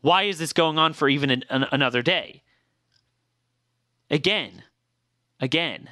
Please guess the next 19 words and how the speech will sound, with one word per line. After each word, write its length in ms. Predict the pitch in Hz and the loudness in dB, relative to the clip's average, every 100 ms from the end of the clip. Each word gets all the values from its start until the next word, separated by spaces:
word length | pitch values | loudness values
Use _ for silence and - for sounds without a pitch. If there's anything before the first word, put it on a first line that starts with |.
| _ _ _ | _ _ _
back 220 | - 147 - | -4 -2 0
to 60 | |
my 100 | 170 | 0
analogy. 580 | 160 156 156 120 92 - _ _ _ _ _ _ _ _ _ _ - | 0 0 -2 -4 -8 -12 _ _ _ _ _ _ _ _ _ _ -6
The 80 | - | -4
king 280 | - 185 | -2 -2
lets 260 | 165 160 - | 0 -2 -2
you 100 | 160 | -2
in 100 | 156 | 0
the 80 | 147 | -2
treasury 600 | - 160 127 90 78 _ _ _ _ _ _ _ _ _ _ _ _ _ _ _ _ _ _ - | 0 0 -2 -8 -12 _ _ _ _ _ _ _ _ _ _ _ _ _ _ _ _ _ _ -6
and 100 | 131 | -2
allows 280 | 131 143 147 | 0 0 0
you 80 | 143 | -4
to 60 | |
take 260 | 135 156 147 | -2 -2 0
what 120 | 143 | 2
you 120 | 143 | 2
want. 320 | 151 143 90 | 2 0 -2